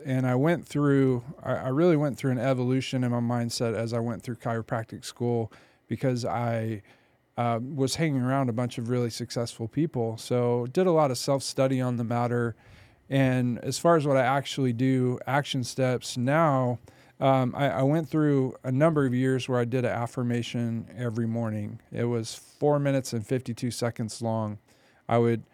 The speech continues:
get to, I started this in chiropractic school. I would get to school a few minutes early, park, lean my seat back, and I actually recorded myself speaking the affirmation into my phone.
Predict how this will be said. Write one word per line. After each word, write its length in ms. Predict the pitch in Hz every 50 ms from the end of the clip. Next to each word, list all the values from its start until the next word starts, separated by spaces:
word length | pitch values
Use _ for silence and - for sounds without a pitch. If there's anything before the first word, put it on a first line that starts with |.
| _ _ _ _ _ _
get 160 | - 147 147 -
to, 180 | - 143 117 90
I 80 | 135 143
started 320 | - - 185 190 170 147
this 180 | 147 131 - 135
in 80 | 123
chiropractic 560 | - - 135 127 117 143 139 135 117 127 113
school. 400 | - - - - 123 123 123 120
I 100 | 117 120
would 200 | 120 117 113 107 - _ _ _ _ _ _ _ _ _ _ _ _
get 180 | - 151 156
to 80 | 156 151
school 300 | - - - 156 151 139
a 40 | 123
few 180 | - 151 147
minutes 280 | 147 147 139 127 - -
early, 340 | 139 135 135 135 131 131 123
park, 600 | - - - 135 131 131 131 - - - - - _ _ _ _ _ _ _
lean 280 | - 135 156 160 160 151
my 140 | 143 131 120
seat 340 | - - - 139 139 131 -
back, 480 | 135 127 127 127 120 - - - - _ _ -
and 500 | 131 123 120 120 120 120 120 120 117 - 131
I 140 | 131 147 160
actually 280 | 139 - - 139 123
recorded 500 | 110 117 - - - - 147 151 160 139 127
myself 540 | 127 120 113 - - 123 117 117 113 110
speaking 560 | - - - - - 143 147 143 - 143 131 123
the 120 | 127 123
affirmation 720 | 127 127 127 - - 117 113 123 143 165 156 - - 123
into 240 | 123 120 110 - 123
my 140 | 117 113 110
phone. 500 | - - 180 190 180 151 127 117 113